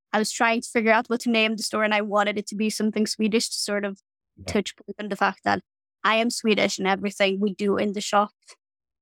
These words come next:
Speaker 1: kind of reflects the Swedish Scandi vibe a little bit. And I think living in England as a Swede, I've become more proud of <laughs> being Swedish, I suppose. So I,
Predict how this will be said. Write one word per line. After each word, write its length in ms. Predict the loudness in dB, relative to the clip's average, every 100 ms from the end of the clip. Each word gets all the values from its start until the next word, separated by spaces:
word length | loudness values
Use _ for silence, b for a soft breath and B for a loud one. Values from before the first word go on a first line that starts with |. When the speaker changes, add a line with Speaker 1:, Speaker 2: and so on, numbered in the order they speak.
| _ _
Speaker 1:
kind 260 | -2 0 2
of 160 | 0 0
reflects 680 | 0 0 -2 -2 -10 -10 -6
the 80 | -4
Swedish 580 | -2 0 2 4 2 0
Scandi 500 | -2 2 2 4 4
vibe 280 | 4 4 2
a 60 |
little 200 | 2 4
bit. 200 | 4 2 -4 _
And 420 | -10 -8 -8 -8 -10 -18 _
I 80 | -6
think 480 | 0 0 0 -4 -14 _ _ _ _ _
living 360 | 0 2 2 2
in 80 | 2
England 340 | 2 2 2
as 240 | 2 0 -2
a 40 |
Swede, 320 | -6 -2 0
I've 240 | 2 0 0
become 300 | 0 2 2
more 240 | 2 0
proud 460 | -4 0 2 2 0
of 120 | -2
<laughs> 60 | 0
being 180 | 0 0
Swedish, 480 | 0 2 2 2
I 100 | 2
suppose. 600 | 0 0 2 2 0 -8 -16 _ -20 -20 _ _
So 160 | -12 -8
I, 120 | -8